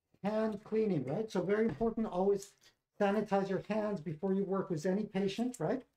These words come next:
And that way you know that everybody is safe and everything is good.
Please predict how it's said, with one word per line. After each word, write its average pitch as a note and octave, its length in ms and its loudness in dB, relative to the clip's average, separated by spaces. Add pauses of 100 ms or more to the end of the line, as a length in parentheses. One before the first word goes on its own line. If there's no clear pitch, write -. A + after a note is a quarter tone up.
(560)
And D#3 180 0
that F#3+ 180 4
way F#3+ 140 4
you F#3 180 2
know F3+ 200 2
that F3+ 220 -2
everybody D#3 500 2
is D3 180 -2
safe G#3+ 420 2
and D#3 100 0
everything E3 340 -4
is D#3 80 -4
good. G3+ 360 2